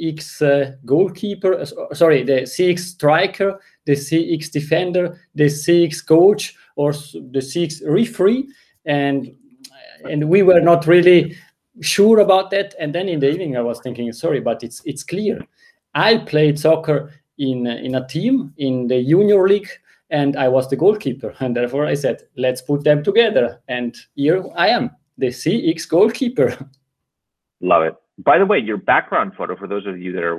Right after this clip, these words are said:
Speaker 2: watching the video or those that might not be watching it, behind him is a, uh, soccer pitch or a football pitch, but it's interesting, it's the corner.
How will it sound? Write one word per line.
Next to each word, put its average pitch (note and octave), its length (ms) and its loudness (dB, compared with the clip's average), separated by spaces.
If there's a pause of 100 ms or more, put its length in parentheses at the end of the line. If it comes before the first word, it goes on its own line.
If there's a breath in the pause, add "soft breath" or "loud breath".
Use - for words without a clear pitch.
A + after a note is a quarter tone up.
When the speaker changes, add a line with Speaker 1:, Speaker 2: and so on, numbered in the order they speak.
Speaker 2:
watching F2 260 -10
the E2+ 60 -10
video E2+ 300 0
or E2+ 40 -2
those E2+ 240 -2
that F2 160 -2
might E2 240 -4
not - 180 0
be - 80 -4
watching F2 400 -2
it, F2 60 -8 (500 soft breath)
behind B2 320 2
him C3 220 0
is G#2 200 4 (120)
a, F#2 460 2 (260)
uh, D#2+ 240 -2 (240)
soccer A2+ 280 0
pitch F2 300 -4
or E2 60 -2
a D#2+ 100 -6
football F2+ 400 -4
pitch, F#2 220 -2 (160)
but A2+ 120 2
it's G#2 120 -2
interesting, E3 400 -2
it's E2+ 200 -6
the F#2+ 120 -2 (100)
corner. G3+ 440 0